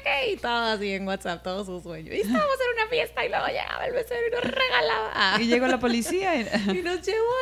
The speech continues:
Speaker 1: y en eso llegamos a otro planeta. No,
Speaker 2: Ajá.
Speaker 1: sí, sí sueña, me consta.
Speaker 2: Yo sueño bastante. Bueno, entonces, eh, ya hablamos de la psilocibina, de que hay algunos hongos que se, que tienen el efecto y otros no, de más o menos cómo es el viaje. Ahora, hay chamanes,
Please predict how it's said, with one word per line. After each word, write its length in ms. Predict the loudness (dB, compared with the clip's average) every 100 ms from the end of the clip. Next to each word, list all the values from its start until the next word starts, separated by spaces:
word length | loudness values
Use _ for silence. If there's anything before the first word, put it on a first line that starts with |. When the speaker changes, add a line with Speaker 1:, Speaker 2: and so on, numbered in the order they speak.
| 4
Speaker 1:
y 40 | 2
en 60 | 2
eso 80 | 2
llegamos 380 | 0 0 0 2
a 40 |
otro 160 | 0 0
planeta. 520 | 0 0 -2 -6 -8 -10 -14 -4
No, 100 | 2
Speaker 2:
Ajá. 300 | 4 4 4
Speaker 1:
sí, 100 | 6
sí 60 | 6
sueña, 380 | 6 4 4 2
me 160 | 2
consta. 560 | 0 -4 -4 -10 -2 2
Speaker 2:
Yo 120 | 4
sueño 280 | 6 6 4
bastante. 340 | 4 2 0 -4 -4 4
Bueno, 240 | 4 4 0
entonces, 640 | 0 2 0 -2 -8 -12 -16 -4
eh, 260 | 0 0 4
ya 140 | 4
hablamos 320 | 6 4 2 2
de 400 | 0 0 0 0
la 360 | 0 0 -2 -4
psilocibina, 800 | -8 -6 -2 2 4 4 4 0 -4
de 160 | -4
que 320 | -2 -2 -2 -2
hay 120 | 0
algunos 340 | 0 0 -2 0
hongos 260 | -2 -4
que 200 | -6 -10 -14 -20 -10
se, 180 | -6 -6
que 320 | -6 -4 -2
tienen 180 | 0 0
el 60 |
efecto 260 | -4 -6 -4
y 80 | -2
otros 240 | 0 4
no, 400 | 6 6 6 2 -2 -4
de 80 | -2
más 160 | 0
o 40 | 0
menos 180 | 0 0
cómo 140 | -2
es 100 | -2
el 100 | 0
viaje. 420 | 2 0 0 -4 -6 -18 -4
Ahora, 440 | 4 4 6 2 -4 -20 -20 -20 -16 -10 -10 -8
hay 160 | -4 -4
chamanes, 760 | 0 0 4 4 4 4 0